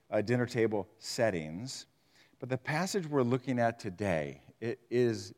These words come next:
it's made for a movie. Where we're going to be is Galatians two, verses eleven through twenty-one, if you want to turn there.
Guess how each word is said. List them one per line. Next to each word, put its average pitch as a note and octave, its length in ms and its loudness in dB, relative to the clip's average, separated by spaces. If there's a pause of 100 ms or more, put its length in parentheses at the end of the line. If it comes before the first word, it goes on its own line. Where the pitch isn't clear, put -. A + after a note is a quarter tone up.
(140)
it's A2+ 220 -8
made C#3+ 420 6
for B2 400 4
a A2 140 -2
movie. F2+ 560 -2
Where A2 160 2
we're C#3+ 80 0
going B2+ 200 2
to A2 80 -8
be G2+ 140 -2
is F#2+ 140 -2
Galatians G2+ 500 -4
two, G#2+ 400 0 (540)
verses A2 320 0
eleven G2+ 480 2
through F2 400 -6 (340)
twenty-one, E2+ 520 -8 (260)
if F2 100 -20
you F2+ 80 -14
want E2 180 -8
to - 60 -20
turn D#2+ 160 -10
there. - 180 -12